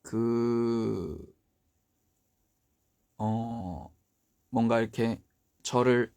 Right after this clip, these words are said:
응원을 해주셨는데 그렇게 느끼셨던 분들이 계속 이제 스트레스를 받으셨다면은,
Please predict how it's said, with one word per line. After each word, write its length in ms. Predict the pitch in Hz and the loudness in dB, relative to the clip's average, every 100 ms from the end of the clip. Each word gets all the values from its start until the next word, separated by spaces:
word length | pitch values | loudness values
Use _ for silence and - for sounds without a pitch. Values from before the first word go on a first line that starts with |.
| _ _ - _ - _ - 139 | _ _ -20 _ -20 _ -4 2
응원을 460 | 147 151 147 - - | 6 8 6 4 0
해주셨는데 840 | 175 175 160 143 135 127 151 175 _ _ - - - - - _ _ _ _ _ _ _ _ _ _ _ _ - - _ - | -2 0 2 2 2 2 0 -2 _ _ -20 -20 -20 -20 -20 _ _ _ _ _ _ _ _ _ _ _ _ -20 -20 _ -2
그렇게 760 | 135 123 - 123 117 117 107 - - - _ _ _ _ _ - | 0 2 6 6 6 4 0 -8 -20 -20 _ _ _ _ _ -8
느끼셨던 1400 | 123 113 - 147 135 131 131 127 127 127 123 143 - 139 127 | -6 -4 -2 2 4 4 4 4 4 2 0 -2 2 2 2
분들이 500 | 123 120 127 127 151 | 2 2 4 2 0
계속 380 | 110 110 117 | -2 -2 0
이제 220 | 107 107 110 | -2 -4 -4
스트레스를 960 | - 165 156 - 139 131 120 117 110 | -4 -2 0 0 2 4 4 2 -2
받으셨다면은, 1000 | - 107 117 117 - 110 113 113 113 110 | -6 -4 0 -2 0 0 2 2 2 -2